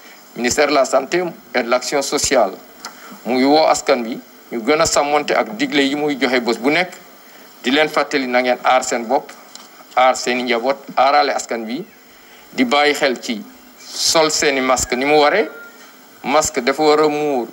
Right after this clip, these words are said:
gémmiñ ak bakkan, di raxas seeni loxo ndox ak saabu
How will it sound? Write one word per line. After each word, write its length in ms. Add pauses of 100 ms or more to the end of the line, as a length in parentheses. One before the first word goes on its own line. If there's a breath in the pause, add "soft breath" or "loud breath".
(260)
gémmiñ 360
ak 180
bakkan, 340 (1120 loud breath)
di 120
raxas 320
seeni 220
loxo 340
ndox 200
ak 140
saabu 440